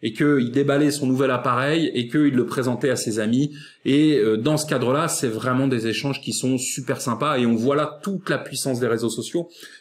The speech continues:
Et lorsqu'on arrive à créer ce genre d'atmosphère, là, vous allez voir que votre communauté Facebook va grandir de plus en plus et sera vraiment une force pour votre blog et pas juste un truc un peu corvée que vous faites à côté,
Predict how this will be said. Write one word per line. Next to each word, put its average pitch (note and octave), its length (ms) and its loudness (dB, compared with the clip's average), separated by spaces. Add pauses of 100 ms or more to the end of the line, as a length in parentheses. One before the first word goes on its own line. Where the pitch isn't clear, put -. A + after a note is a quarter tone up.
Et A#2+ 60 -2
lorsqu'on D3 320 0
arrive E3 300 0
à B2 60 0
créer C#3 280 -2
ce - 140 -6
genre A#2 160 -4
d'atmosphère, A2+ 680 -4 (100)
là, A2+ 100 -4
vous G#2+ 140 -2
allez G#2 120 2
voir A2+ 180 -2
que - 100 -12
votre G#2 220 -6
communauté A2+ 540 -2
Facebook A#2 580 -4
va F#2+ 140 -8
grandir A#2+ 680 -2
de A2+ 100 -6
plus A2 220 -8
en G#2+ 80 -2
plus C#3 280 -6 (200)
et A#2+ 60 -6
sera A#2 260 -2
vraiment A#2+ 320 0
une A#2 100 0
force - 540 -2
pour A2+ 140 -4
votre A2 240 -2
blog C3 320 0 (280)
et G#2+ 60 0
pas D3+ 140 0
juste C3 260 -2
un B2+ 80 0
truc D#3 220 -4
un A#2+ 80 -2
peu B2+ 140 -2
corvée C#3 520 0
que C#3+ 80 -2
vous A2 140 -4
faites C3+ 240 -2
à B2 40 0
côté, D3 480 0